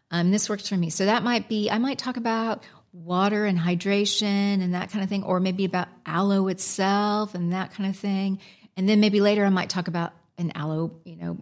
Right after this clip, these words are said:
topical product that we have. Um, so I don't just say product, product, product, but I kinda talk around it. Another thing that I do,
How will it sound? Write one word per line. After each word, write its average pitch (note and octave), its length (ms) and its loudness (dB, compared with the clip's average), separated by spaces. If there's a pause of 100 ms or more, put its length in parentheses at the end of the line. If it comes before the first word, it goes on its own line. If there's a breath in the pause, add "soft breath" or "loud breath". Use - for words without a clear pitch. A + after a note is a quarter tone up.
(180)
topical E3+ 400 -4
product A#3+ 380 -4
that D#3+ 140 -8
we A#2+ 120 -6
have. D3 340 -8 (420 loud breath)
Um, F#3 200 2
so F3 160 2
I F#3 100 4
don't G#3+ 400 0
just G3+ 220 -2
say F3 240 0
product, F3 380 -6
product, E3 220 -6
product, G#3+ 300 -2
but E3+ 100 -6
I E3+ 40 -4
kinda G3 320 -4
talk - 320 -10
around E3 460 -2
it. - 200 -14 (340 loud breath)
Another C4 440 2
thing A3 220 0
that F#3 100 0
I D#3+ 140 -4
do, - 500 -10